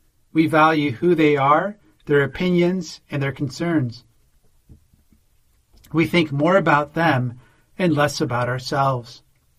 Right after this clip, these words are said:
In fact, we listen in such a way that we forget for a moment our own agendas, our own opinions, our concerns, our feelings,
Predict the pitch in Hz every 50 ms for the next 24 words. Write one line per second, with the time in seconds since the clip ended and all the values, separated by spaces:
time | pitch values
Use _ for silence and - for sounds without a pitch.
0 | _ _ _ _ _ _ _ _ _ 156 156 139 - 190 185 170 165 165 - 170
1 | 170 170 156 170 196 - - 190 170 160 147 - 180 175 - - 165 147 156 160
2 | 180 185 170 175 170 170 160 170 - - 165 160 151 165 180 202 202 - - -
3 | 160 160 151 147 160 175 196 202 175 156 151 - 139 143 156 160 156 156 160 160
4 | 160 160 151 - 175 180 196 175 156 117 113 110 - - - - - - _ _
5 | - 151 147 147 147 147 147 151 156 147 - - 190 196 196 170 135 117 117 113
6 | 107 - - - - _ - _ 151 151 147 - 170 165 - - - 170 180 180
7 | 170 151 139 127 113 110 - 170 151 147 - - 165 175 190 180 156 135 127 123
8 | 117 -